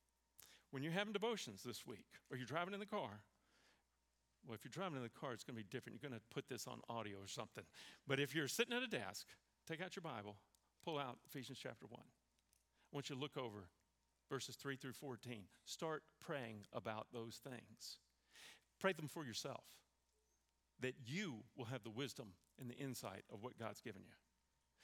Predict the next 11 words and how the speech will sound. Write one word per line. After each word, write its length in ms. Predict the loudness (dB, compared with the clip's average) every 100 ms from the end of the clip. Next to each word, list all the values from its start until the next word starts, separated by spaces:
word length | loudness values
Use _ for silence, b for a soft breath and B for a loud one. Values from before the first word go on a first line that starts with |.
| B 4
Then 140 | 4
pray 180 | 8 6
them 120 | 6
for 60 | 4
somebody 320 | 4 4 4
that's 180 | 2 0
in 120 | 0
your 80 | 0
family. 520 | 0 -2 -4 -10 -14 _ _ _ _ _ _ _ B B -8
And 140 | -2
then 340 | 0 0 -2